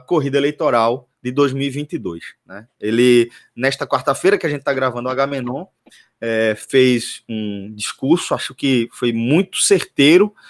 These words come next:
na escolha das palavras, né? E, é, mostrou que realmente ele precisa, é, ele passa a, a, a receber a atenção que um cara como Lula,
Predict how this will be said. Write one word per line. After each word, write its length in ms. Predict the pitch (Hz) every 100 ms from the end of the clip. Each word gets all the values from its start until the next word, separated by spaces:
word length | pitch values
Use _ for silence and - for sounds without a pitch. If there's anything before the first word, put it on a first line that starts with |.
| _ _
na 100 | 123
escolha 320 | 120 - 127
das 160 | 123 123
palavras, 760 | - 117 101 104 120 170 - _ -
né? 220 | 98 127 _ _ _ _ _
E, 720 | 143 139 139 143 151 160 170
é, 320 | 117 117 117
mostrou 440 | 117 180 185 - 156
que 120 | 185
realmente 840 | 156 190 170 151 151 156 175 170 _ _ -
ele 140 | 127
precisa, 880 | 131 190 196 - 185 185 175 220 220 _ _ _
é, 160 | 139 139
ele 120 | 170
passa 560 | - 156 160 208 196 143
a, 100 | 147
a, 340 | 143 143 135
a 120 | 151
receber 760 | 139 165 165 156 123 131 165 - _ _ -
a 140 | 180
atenção 520 | 180 226 202 - 180
que 100 | 185
um 80 | 233
cara 300 | 226 147 139
como 220 | 156 208
Lula, 460 | 196 127 135 160